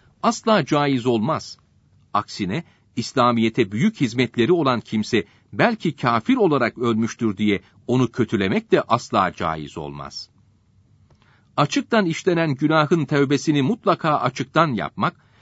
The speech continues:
"Ben şu günahı işliyordum, tevbe ettim." demek gerekir diyenler de oluyor. Açık yapılsa da her günahın tevbesini açıktan yaparak günahını başkalarına da duyurmanın günah olduğu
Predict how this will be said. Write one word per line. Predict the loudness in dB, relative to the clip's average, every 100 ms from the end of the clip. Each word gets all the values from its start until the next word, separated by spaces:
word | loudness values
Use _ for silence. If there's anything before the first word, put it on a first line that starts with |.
| _ -4
"Ben | 0 2 0
şu | -2 -2 0
günahı | 0 2 0
işliyordum, | 0 -4 0 2 2 0 -8 -14 _ _
tevbe | 2 4 4
ettim." | 2 0 0 0
demek | 2 2 0 _
gerekir | 0 0 0 -4 0
diyenler | 0 2 0 -2 -4
de |
oluyor. | -8 -8 -12 -14 _ _ _ _ _ _ _ -6
Açık | -2 -4 0
yapılsa | -2 0 -4 -2 0
da | -2 _ -20
her | 0 0
günahın | 2 0 0 0 -4
tevbesini | -2 -2 -2 -2 -2 -2
açıktan | -4 -4 -4 0 0
yaparak | 0 -4 -6 -8 -10 -12 _ _ _
günahını | -2 2 2 2 0 -2
başkalarına | 0 0 0 -2 0 0 0 0
da | 0 0
duyurmanın | 0 2 0 0 -2 -4 _ -18
günah | -4 2 2 2
olduğu | 0 0 0 0